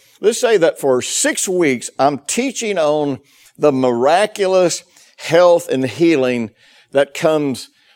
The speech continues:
uh, by believing the truth in your heart. Man, people are believing, people are h-, trying to harmonize their beliefs and experience the life of God through their beliefs.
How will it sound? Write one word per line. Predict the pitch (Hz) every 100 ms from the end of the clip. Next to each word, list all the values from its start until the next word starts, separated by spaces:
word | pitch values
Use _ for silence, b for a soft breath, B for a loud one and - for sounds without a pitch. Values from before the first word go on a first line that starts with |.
| _
uh, | 120 120 123
by | 127 135
believing | 120 123 143 165 156 151 139 - 139 _ _
the | 139 131
truth | - 160 135 - _ _ _ _
in | 131
your | 131
heart. | 135 87 - _ _ _ _ _ b -
Man, | 226 156 156 151 147
people | 139 175 156 131
are |
believing, | 117 131 139 147 143 135 127
people | 160 151 135
are | -
h-, | - -
trying | 151 143
to |
harmonize | 117 139 151 147 147 147 143
their | 131 135
beliefs | 127 127 143 143 -
and | 117
experience | - - - 143 156 147 -
the | 135
life | 131 135 143 147 135
of | 117 110
God | 139 139 -
through | 139
their | 123
beliefs. | 135 156 139